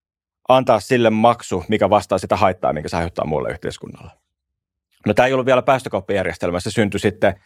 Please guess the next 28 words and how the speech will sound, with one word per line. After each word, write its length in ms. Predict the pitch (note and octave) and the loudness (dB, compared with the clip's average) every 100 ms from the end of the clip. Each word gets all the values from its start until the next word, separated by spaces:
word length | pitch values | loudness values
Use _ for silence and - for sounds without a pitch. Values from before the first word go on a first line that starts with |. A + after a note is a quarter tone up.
| _ - | _ -16
hi-, 220 | - - | -14 -4
niinku 180 | G#2+ G#2 | 0 4
jatkojalosti 560 | A2+ B2+ C3 A#2 G#2+ - | 4 4 2 0 0 -2
tätä 180 | A2+ A2 | 0 2
ajatusta 380 | G#2 F#2 - | 0 -4 -2
ja 80 | F#2+ | -2
syntyi 240 | F2 G#2+ G#2+ | 0 -2 -2
kuusikymmentäluvulla 760 | A2+ A2+ G2+ G#2 F2 F2 D#2+ - _ - _ _ _ _ - | 0 0 -2 -2 0 2 0 -2 _ -20 _ _ _ _ -2
myös 240 | B2+ C#3 | 2 2
tällä 340 | - A#2 G#2+ G#2 | 2 2 4 2
akateemisesti 680 | A2+ A2+ G#2+ G2 G2+ F#2+ F2+ | 0 0 -2 -2 -4 -6 -4
niinku 200 | F2+ F#2 | -4 -2
taloustieteen 560 | G#2 G2 F#2 F#2+ F2+ F2 | 2 2 2 -2 -2 -2
piirissä. 360 | F#2+ F2+ - | -2 -2 -4
Tämmönen 280 | G2 A#2 A#2 | -2 2 4
ajatus, 280 | A2+ G2 G2 | 2 0 -6
että 200 | F#2+ G2 | -6 0
meillähän 300 | G#2 G2 G2 | 2 2 4
voi 140 | G2+ | 4
olla 120 | G2+ | 2
tämmönen 520 | F#2+ F#2 F2+ F#2 F2 E2 _ _ | 0 -2 0 0 -2 -6 _ _
katto 320 | - C3+ - | 0 0 0
päästöille 680 | F#2 G#2 F#2+ - F#2+ F#2+ F#2+ - | 0 0 0 0 0 0 -4 -4
ja 60 | |
sen 120 | - | 2
jälkeen 260 | G#2+ G2+ G2 | 2 2 2
kaupattavia 540 | A2 G2+ F#2+ F#2 F2 | 2 2 -2 -6 -4
päästöoikeuksia. 840 | D#2+ F2+ E2+ D2+ D#2 C#2+ B1 - - | -2 -2 -2 -2 -2 -6 -10 -14 -18